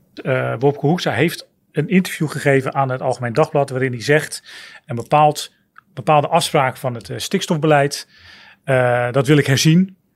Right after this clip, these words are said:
Daar, eh, dat is wat mij betreft niet meer in beton gegoten." En dat gaat het erom van,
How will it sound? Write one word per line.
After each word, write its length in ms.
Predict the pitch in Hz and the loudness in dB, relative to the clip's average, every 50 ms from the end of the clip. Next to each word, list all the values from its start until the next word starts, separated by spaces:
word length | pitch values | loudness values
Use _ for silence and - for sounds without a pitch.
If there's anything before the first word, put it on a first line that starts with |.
| _ _ | _ _
Daar, 320 | 143 139 139 139 135 139 | 0 2 2 2 2 0
eh, 640 | - 165 131 127 123 127 123 123 123 120 120 120 113 | -2 -4 -4 -2 -2 -2 -2 -2 -2 -4 -4 -4 -4
dat 200 | 131 127 131 220 | -4 -4 -4 -4
is 120 | 175 - | -6 -4
wat 120 | - 131 123 | -2 0 2
mij 140 | 139 139 | 2 2
betreft 240 | 131 - 143 131 - | 2 2 -2 0 0
niet 160 | 135 135 127 | 0 0 0
meer 180 | 131 135 135 127 | 0 -2 0 0
in 80 | 135 123 | 0 -2
beton 260 | - - 160 143 - | 0 0 0 0 0
gegoten." 440 | - 131 - 151 143 131 - 120 104 | -2 -2 2 2 2 2 2 -2 -2
En 140 | 123 147 | -2 0
dat 100 | 147 147 | 0 0
gaat 220 | - - 143 143 139 | 0 0 -2 -2 -2
het 100 | 143 - | -4 -4
erom 180 | 131 135 131 | -4 -6 -4
van, 220 | 123 135 131 127 | -2 -2 -4 -4